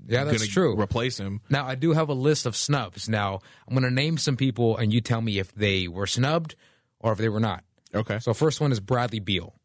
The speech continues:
Speaker 2: Yes,
Speaker 1: the
Speaker 2: he was
Speaker 1: Wizards.
Speaker 2: snubbed.
Speaker 1: He was snubbed. Twenty-eight points a game, almost twenty-nine.
Speaker 2: Listen, just, I know the first two names are gonna be Bradley Beal and Devin Booker. Bradley Beal and Devin Booker are the only players in the last thirty-five years to average twenty-seven or more points per game without making the All-Star game.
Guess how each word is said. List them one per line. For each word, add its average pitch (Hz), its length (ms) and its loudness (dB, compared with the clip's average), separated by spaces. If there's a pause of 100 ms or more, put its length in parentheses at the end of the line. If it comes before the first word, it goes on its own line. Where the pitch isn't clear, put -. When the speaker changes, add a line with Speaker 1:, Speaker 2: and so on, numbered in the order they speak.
(280)
Speaker 2:
Yes, 110 120 4
Speaker 1:
the - 20 4
Speaker 2:
he 104 60 4
was 104 100 4
Speaker 1:
Wizards. 101 280 2
Speaker 2:
snubbed. 87 340 -2
Speaker 1:
He 113 40 -4
was 104 120 -4
snubbed. 101 320 -2 (520)
Twenty-eight 147 600 2
points 131 320 0
a 104 40 -4
game, 95 380 -2
almost 117 300 -2
twenty-nine. 110 720 0 (640)
Speaker 2:
Listen, 107 340 -2
just, 110 200 -4 (300)
I 117 100 -2
know 123 180 -2
the 117 80 -6
first 113 260 -2
two 113 80 0
names 107 260 0
are 104 80 -2
gonna 104 160 -2
be 98 120 -2
Bradley 101 300 0
Beal 101 200 -2
and 98 100 -2
Devin 98 280 -2
Booker. 90 340 -4 (140)
Bradley 120 280 -2
Beal 117 220 -2
and 107 80 -2
Devin 107 240 -2
Booker 101 280 0
are 95 40 -2
the 92 100 -4
only 110 200 2
players 104 400 -2
in 98 60 -2
the 98 60 0
last 95 280 0
thirty-five 107 500 -2
years 98 280 -2
to 98 100 -2
average 92 320 -4
twenty-seven 117 600 0
or 104 60 -2
more 104 260 0
points 101 300 -2
per 104 140 -2
game 98 240 0
without 92 340 -2
making 98 320 -6
the 92 80 -6
All-Star 80 380 -6
game. 76 240 -10